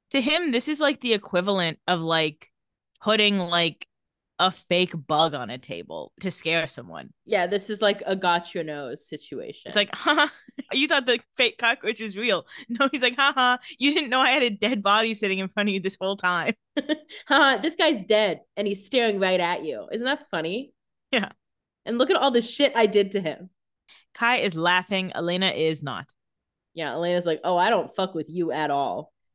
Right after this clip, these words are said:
Speaker 1: Like I said, I do not think we are gonna be friends. <laughs> We go over to the Salvatore house. Stefan wakes up. Uh, he hears a lot of, like, clanging, glass breaking sounds. So, of course, he goes downstairs to see what the hullabaloo is.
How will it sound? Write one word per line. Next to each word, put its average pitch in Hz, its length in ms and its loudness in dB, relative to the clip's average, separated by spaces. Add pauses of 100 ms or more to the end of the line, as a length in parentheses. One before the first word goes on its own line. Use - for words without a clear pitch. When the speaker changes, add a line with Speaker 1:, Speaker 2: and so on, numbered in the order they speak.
(120)
Speaker 1:
Like - 80 -4
I 226 40 0
said, 208 120 0
I - 140 2
do 269 120 -4
not 202 200 0
think 196 160 -4
we 185 80 0
are 180 80 0
gonna 170 160 -4
be 160 100 -4
friends. 135 420 -14 (260)
<laughs> 247 40 0 (1300)
We 202 100 -8
go 240 80 4
over 285 100 2
to 349 60 2
the 311 100 -4
Salvatore 156 480 0
house. 131 440 -6 (500)
Stefan 254 440 -4
wakes 170 300 0
up. 127 320 -6
Uh, 156 220 0
he 214 160 -4
hears 262 160 -2
a 254 60 -6
lot 214 200 2
of, 208 80 -6
like, 180 220 -4
clanging, 165 800 0 (280)
glass 175 320 2
breaking 160 420 0
sounds. 139 600 -8
So, 185 100 -6
of 170 80 -6
course, 226 180 -4
he 196 80 -6
goes 170 180 0
downstairs 180 500 -2
to 170 80 -6
see 160 220 -2
what 147 140 -4
the 151 80 -10
hullabaloo 131 560 -2
is. - 320 -16